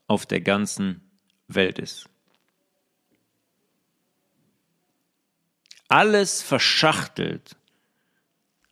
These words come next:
und deren Beteiligungen sind nicht transparent. Die kann man nicht einsehen. Ihr könnt nicht einsehen, wie viele Unternehmen wirklich am Ende dem Vatikan unterliegen.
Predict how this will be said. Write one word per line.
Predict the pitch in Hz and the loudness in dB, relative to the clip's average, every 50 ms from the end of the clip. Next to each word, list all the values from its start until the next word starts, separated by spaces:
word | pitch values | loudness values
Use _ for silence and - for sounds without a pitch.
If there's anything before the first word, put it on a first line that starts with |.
| _ _ _ _ _ _ _ _ _ _ _ _ _ _ _ _ _ _ _ | _ _ _ _ _ _ _ _ _ _ _ _ _ _ _ _ _ _ _
und | 131 135 131 113 | -4 -2 4 6
deren | 135 131 131 131 117 | 6 6 8 6 4
Beteiligungen | 123 - - 147 143 156 165 156 135 127 127 123 120 117 113 | 4 4 4 4 6 6 6 6 6 6 6 6 6 4 4
sind | 95 95 117 117 - - | 2 2 0 0 2 2
nicht | 143 165 180 - - - - | 2 2 2 2 0 -2 -2
transparent. | - 135 135 135 - - - - 135 107 123 127 104 85 80 - - - _ _ _ _ _ _ _ _ _ _ _ _ _ _ _ _ _ _ _ - | -2 -2 -2 -2 -4 -2 0 2 2 2 0 -2 -4 -6 -8 -12 -18 -20 _ _ _ _ _ _ _ _ _ _ _ _ _ _ _ _ _ _ _ -8
Die | - 104 | -6 -4
kann | - - 160 175 196 | 0 2 4 4 6
man | 180 147 117 | 4 4 4
nicht | 104 95 - - | 4 2 2 0
einsehen. | 95 90 87 87 87 - - 92 90 - - - _ _ _ _ _ _ _ _ _ _ _ _ _ _ _ _ _ _ _ _ - | 0 0 0 -2 -6 -8 -8 -10 -12 -12 -14 -20 _ _ _ _ _ _ _ _ _ _ _ _ _ _ _ _ _ _ _ _ 4
Ihr | 151 180 | 4 4
könnt | - - 170 185 208 190 - 180 | 6 6 4 4 4 2 2 2
nicht | 185 196 185 - - | 2 4 4 2 2
einsehen, | 147 135 127 127 127 123 107 95 110 104 101 101 98 90 107 | 2 2 2 2 2 0 0 2 2 2 2 0 -2 0 0
wie | 131 147 143 | 2 2 2
viele | - - 131 127 113 110 107 | 0 0 0 2 2 2 2
Unternehmen | 107 107 104 - 107 104 107 110 113 110 107 104 101 98 98 95 | 0 0 0 0 0 0 2 2 2 2 2 2 0 -4 -2 0
wirklich | 117 127 127 123 117 - - 101 98 90 - - - - - - _ _ _ _ _ _ _ _ _ _ _ _ _ - - | 4 4 4 4 2 0 -2 -2 0 0 0 -2 -4 -6 -8 -12 _ _ _ _ _ _ _ _ _ _ _ _ _ -6 -2
am | - 113 113 | 0 0 2
Ende | 117 113 113 110 104 | 4 4 4 4 4
dem | 92 101 95 92 | 4 2 2 2
Vatikan | 92 95 - - 95 - - 101 98 95 92 92 | 2 0 0 -2 -6 -4 -2 0 0 0 0 -2
unterliegen. | 92 87 - 92 87 85 82 82 - | -6 -6 -6 -8 -8 -8 -10 -12 -14